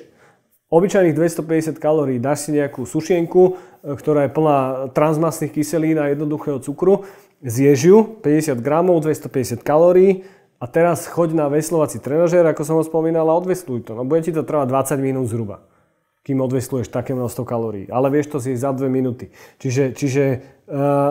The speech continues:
vieme sa ako keby oveľa viac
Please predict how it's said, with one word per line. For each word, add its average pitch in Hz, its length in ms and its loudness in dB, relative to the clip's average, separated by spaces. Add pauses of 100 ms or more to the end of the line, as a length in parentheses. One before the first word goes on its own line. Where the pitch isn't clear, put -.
(120)
vieme 160 400 4
sa 165 240 2
ako 160 160 -2
keby 160 240 2 (400)
oveľa 170 320 4
viac 156 320 2